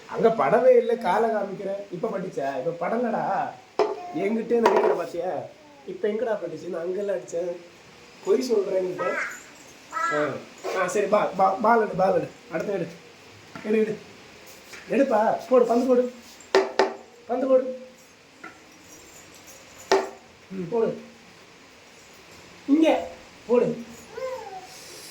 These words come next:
மழை சத்தமா? மழை வேணா பெய்யுதுல? ஐ, மழை.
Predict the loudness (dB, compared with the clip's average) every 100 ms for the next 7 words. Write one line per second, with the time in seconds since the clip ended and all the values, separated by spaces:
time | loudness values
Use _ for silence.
0 | -18 -18 -18 -18 -20 -20 -20 -20 -20 -20
1 | -20 -20 -16 -8 -2 0 0 -2 -2 -2
2 | -2 -2 -2 -4 -8 -10 -4 -2 0 -2
3 | -4 -2 -2 -2 0 -2 -2 -4 -12 -18
4 | -20 -20 -20 -20 -20 -20 -20 -20 -20 -20
5 | -20 -20 -20 -20 -20 -20 -20 -20 -18 -10
6 | -4 0 0 0 0 -2 -2 -2 -4 -6
7 | -10 -6 -6 -4 0 2